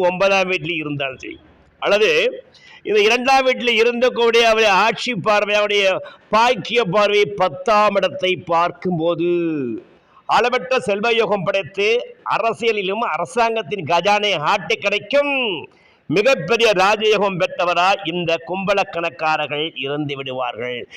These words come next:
இதற்கு இவருக்கு ஐந்தாம் இடம் என்று சொல்லக்கூடிய புதன் பகவானும் ஆட்சி உச்சம் பெற்றிருந்தா மிக சிறப்பு, அல்லது அந்த புதன் பகவானும் நான்கு கூடிய சுக்கிர பரிவர்த்தனை பெற்றாலும் மிகச் சிறப்பு. இவரும் இந்த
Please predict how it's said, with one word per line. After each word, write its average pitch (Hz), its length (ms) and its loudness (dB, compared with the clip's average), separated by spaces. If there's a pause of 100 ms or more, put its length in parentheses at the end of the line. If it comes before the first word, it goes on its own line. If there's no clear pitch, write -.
(160)
இதற்கு 254 720 0
இவருக்கு 226 480 -2
ஐந்தாம் 233 600 0
இடம் 220 220 0
என்று 208 320 0
சொல்லக்கூடிய 202 720 -2
புதன் 220 420 -4
பகவானும் 220 560 0
ஆட்சி 196 260 -4
உச்சம் 185 400 -2
பெற்றிருந்தா 175 460 -2
மிக 170 300 -2
சிறப்பு, 170 560 -6 (220)
அல்லது 214 400 0
அந்த 233 160 0
புதன் 196 380 -2
பகவானும் 226 640 2
நான்கு 202 300 -2
கூடிய 202 380 0 (120)
சுக்கிர 220 280 -2 (120)
பரிவர்த்தனை 240 640 0
பெற்றாலும் 208 440 -2
மிகச் 185 380 -2
சிறப்பு. 143 680 -6 (840)
இவரும் 175 600 0 (880)
இந்த 185 640 0